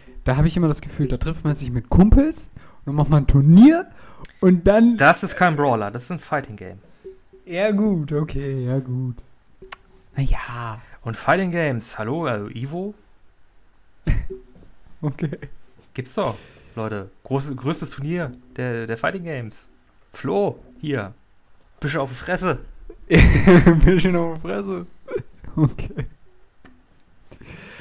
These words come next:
Speaker 1: Ja, River City Girls, ähm, muss ich vielleicht auch mal austesten, wenn's nicht zu teuer ist. <laughs>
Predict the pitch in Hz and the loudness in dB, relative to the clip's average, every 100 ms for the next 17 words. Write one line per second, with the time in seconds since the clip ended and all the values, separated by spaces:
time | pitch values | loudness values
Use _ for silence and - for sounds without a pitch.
0 | - - 185 147 127 180 214 196 - 202 | -20 -4 -2 0 2 4 4 2 0 -2
1 | 180 143 139 160 196 - - 147 151 160 | 2 4 4 2 -2 -10 -10 -6 -6 -6
2 | 160 160 156 165 277 240 - 170 160 135 | -8 -10 -6 -4 -4 -6 -4 -6 -6 -6
3 | 127 123 120 113 - 117 110 - 92 120 | -4 -4 -4 -6 -8 -10 -10 -12 -16 -16
4 | - - 123 - 113 - - - 117 123 | -14 -4 -4 -4 -12 -14 -14 -12 -10 -12
5 | 139 - _ - - - - | -16 -20 _ -14 -12 -12 -14